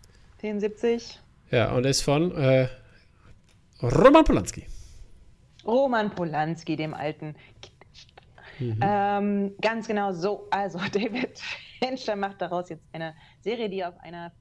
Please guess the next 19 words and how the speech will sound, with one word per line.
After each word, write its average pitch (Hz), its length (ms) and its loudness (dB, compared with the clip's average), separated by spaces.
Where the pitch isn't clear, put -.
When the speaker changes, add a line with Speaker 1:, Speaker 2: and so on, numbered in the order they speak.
Speaker 1:
französischen 190 560 -14
Graphic 170 300 -8
Novel 240 360 -6
basiert. 202 600 -4
Speaker 2:
Ja. 123 140 0
Speaker 1:
Die 175 260 -6
wird, 175 200 -8
die 175 180 -6
heißt, 180 500 -4
äh, 165 400 -4
The 175 80 -6
Killer. - 360 -2
Speaker 2:
Genau, 196 260 6
von 120 300 0
Jacome 147 540 8
und 131 60 8
Speaker 1:
Ah. 127 80 6
Speaker 2:
Matz, 117 340 4
äh. 117 240 6